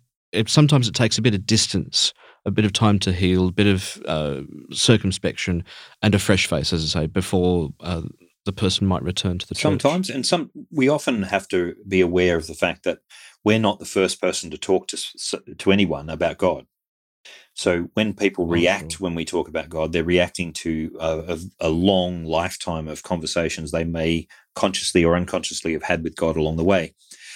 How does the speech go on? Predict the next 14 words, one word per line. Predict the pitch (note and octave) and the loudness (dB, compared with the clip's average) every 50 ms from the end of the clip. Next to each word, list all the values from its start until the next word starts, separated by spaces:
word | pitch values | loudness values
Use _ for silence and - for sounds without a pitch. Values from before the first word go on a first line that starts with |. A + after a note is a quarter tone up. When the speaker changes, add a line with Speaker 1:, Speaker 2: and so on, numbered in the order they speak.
| - - - - _ _ - | -18 -18 -20 -20 _ _ 0
Speaker 2:
But | A#2 G#2+ - _ _ _ _ _ - | 0 0 0 _ _ _ _ _ -8
in | - A2+ G#2 | -8 -6 -4
terms | - B2+ C3+ D3+ D3 A#2+ | -2 2 2 2 2 2
of | B2 A#2 - | 0 0 2
sin, | - - C3 A#2+ A2 G#2 F2+ - _ _ _ _ - | 2 4 4 4 2 0 -4 -6 _ _ _ _ -2
we | B2 G#2+ | -2 -2
shouldn't | - - D#3+ D#3+ D#3+ C3 - | 0 2 2 2 0 0 -6
expect | A2+ - - - - C3 B2 - - - - | -4 -4 -4 0 2 0 0 0 -2 -6 -2
people | A#2+ G#2+ G2 - F2+ E2+ E2 | -2 -2 0 0 -4 -4 -4
to | - F2+ | -4 -6
just | E2+ - G#2+ F2+ - - - | -2 0 0 0 0 -2 -2
get | - F#2 G2 F#2+ | 0 2 2 2
over | F#2+ F#2 F#2+ G2+ F2+ F2 | 2 4 4 4 2 0
things. | E2+ - - D#2 C#2+ D2 F2 G#2+ - - - - | -4 -8 -10 -16 -18 -18 -14 -10 -10 -10 -10 -12